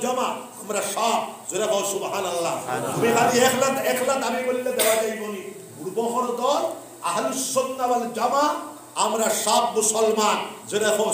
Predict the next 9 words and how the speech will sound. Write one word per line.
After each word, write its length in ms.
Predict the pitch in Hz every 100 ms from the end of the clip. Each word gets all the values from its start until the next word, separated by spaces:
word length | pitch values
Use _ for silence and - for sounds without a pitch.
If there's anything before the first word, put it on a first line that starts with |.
| -
সুবহানাল্লাহ। 640 | 208 196 202 208 196 190 180 156 139 123 - -
জামাতুল 280 | 185 233 240
উলামা 260 | 254 262 269 254
হিন্দ, 260 | 233 277 262 - - - - -
আহলুস 340 | 185 240 269 - 269
সুন্নাহ 300 | 254 262 262
ওয়াল 160 | 262 254
জামা 220 | 269 269 269 262
বুরহানুদ্দিন 680 | 254 254 262 - 269 269